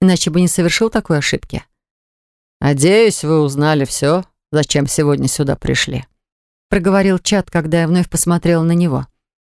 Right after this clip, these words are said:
"Вашей сестре нужно быть осторожнее, леди Мария. И вам тоже". "Спасибо вам за чай и за честность".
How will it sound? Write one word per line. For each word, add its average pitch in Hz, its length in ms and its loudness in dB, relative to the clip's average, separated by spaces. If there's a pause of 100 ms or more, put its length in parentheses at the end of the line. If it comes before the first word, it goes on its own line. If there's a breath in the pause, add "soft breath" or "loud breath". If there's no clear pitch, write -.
(460)
"Вашей 175 540 2
сестре 170 580 0
нужно 151 400 0
быть 147 260 -2
осторожнее, 151 800 0
леди 143 220 0
Мария. 135 480 -2 (480)
И 160 160 4
вам 151 340 2
тоже". 139 460 -4 (800)
"Спасибо 202 560 -2
вам 139 300 -4 (280)
за 175 180 2
чай 180 360 -2
и - 20 -6
за 143 160 -2
честность". - 680 -8